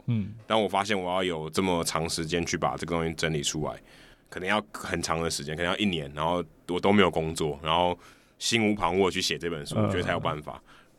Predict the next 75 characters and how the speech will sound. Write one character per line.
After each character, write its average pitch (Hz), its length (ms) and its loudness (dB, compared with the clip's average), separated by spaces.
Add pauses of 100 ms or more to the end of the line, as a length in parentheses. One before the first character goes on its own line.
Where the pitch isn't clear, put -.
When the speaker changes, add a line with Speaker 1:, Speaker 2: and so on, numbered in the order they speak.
(260)
Speaker 2:
所 117 140 0
以 113 40 4
我 107 60 4
后 113 160 6
来 92 80 6
就 95 60 0
决 92 160 -2
定 92 180 -4
我 78 60 -6
还 82 120 -6
是 82 160 -8
用 90 140 -4
讲 78 160 -10 (120)
的。 - 180 -20
那 92 340 -6 (280)
我 101 100 0
讲 92 180 -2
的 87 60 -8
话， 104 140 4
我 92 60 0
可 98 80 0
以 95 60 2
记 98 140 -4
录 92 100 -6
一 87 40 -4
些 85 100 -4
东 85 160 -6
西， 87 80 -8
我 87 80 -6
怕 92 260 0
之 87 200 -10
后 92 80 -2
我 80 80 -4
会 80 40 -4
忘 80 240 -6
掉。 67 240 -14 (120)
Speaker 1:
是， 101 280 2
是， 90 40 -4
是。 95 160 -6
Speaker 2:
所 92 120 -2
以 87 560 -6
先， 120 480 -2 (580)
呃， 85 300 -4 (240)
把 80 140 -6
这 98 80 -2
东 95 140 2
西 92 60 0
先 90 180 -2
做 85 160 -6
出 - 180 -12
来， - 120 -18
Speaker 1:
嗯 113 120 -2
哼， - 0 -
Speaker 2:
然 - 100 -2
后 - 220 0
Speaker 1:
嗯 95 80 -6
哼。 98 260 -8
Speaker 2:
之 107 160 -6
后 92 280 2
书 90 320 -2
有 78 80 -2
没 80 80 -6
有 82 120 -6
机 78 200 -8
会， 80 160 -6
我 69 100 -12
觉 76 180 -8
得 76 100 -8
再 76 180 -8
看。 76 200 -10
因 104 60 -4
为 156 60 2
我 123 100 6
觉 110 80 2
得 113 200 4